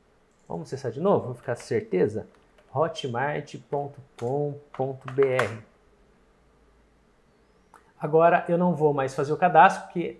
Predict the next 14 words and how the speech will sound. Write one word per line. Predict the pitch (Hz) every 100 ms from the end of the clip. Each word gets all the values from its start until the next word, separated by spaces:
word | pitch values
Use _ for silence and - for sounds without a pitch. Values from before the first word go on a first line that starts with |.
| -
essa | 143 151
conta | 151 - 135 143
já | 143
tinha, | - 165 170
esse | -
e-mail | 135 135
já | 143
tinha | 143 135
um |
perfil. | 160 170 190 220 220 - - -
Entrar, | 208 202 185 143 143 196 - - _ -
acessar | 151 - - 139 131
minhas | 147 180 180
compras. | 160 139 143 202 226 - -